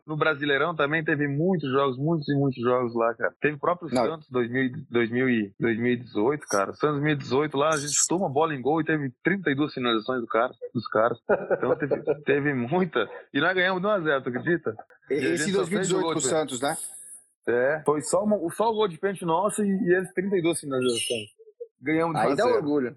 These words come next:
Speaker 2: Aí dá
Speaker 1: Ah,
Speaker 2: orgulho,
Speaker 1: tá
Speaker 2: né?
Speaker 1: louco.
Speaker 2: Sujar o uniforme, né?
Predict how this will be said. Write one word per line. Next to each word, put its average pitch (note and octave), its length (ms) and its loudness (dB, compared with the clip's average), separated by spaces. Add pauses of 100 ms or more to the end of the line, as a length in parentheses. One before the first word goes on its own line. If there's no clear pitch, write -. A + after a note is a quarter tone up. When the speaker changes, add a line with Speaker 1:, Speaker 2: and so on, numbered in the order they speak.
Speaker 2:
Aí B2 200 0
dá F#3 80 0
Speaker 1:
Ah, C4 100 2
Speaker 2:
orgulho, G3 300 0
Speaker 1:
tá C#3+ 40 0
Speaker 2:
né? D#3 180 0
Speaker 1:
louco. D3 140 -4
Speaker 2:
Sujar D3 240 0
o C#3+ 40 0
uniforme, C3+ 580 -2
né? A2 140 -4